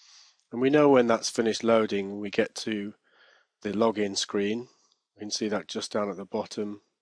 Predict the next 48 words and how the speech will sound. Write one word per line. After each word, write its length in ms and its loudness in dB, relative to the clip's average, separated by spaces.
And 100 -6
we 80 -2
can 200 0
log 180 4
in 140 2
with 120 2
our 120 4
username 640 0
of, 80 -8
of 240 -4
admin 440 0
and 140 -6
password 540 -4
of 160 -12
JetNexus. 840 -8
And 80 -6
then 100 4
we 100 4
can 100 0
use 160 2
the 160 0
I 240 6
F 180 4
config 520 0
command 520 -2
to 100 -10
see 560 -2
the 140 -8
I 140 2
P 200 0
address 340 -2
of 100 -8
the 180 -6
interface 580 -6
that 140 -12
we 120 -12
need 240 -12
to 160 -8
access. 580 -12
In 120 2
our 140 6
case, 300 4
this 140 -6
is 80 -8
gonna 180 2
be 140 -2
ten 480 0
zero 640 2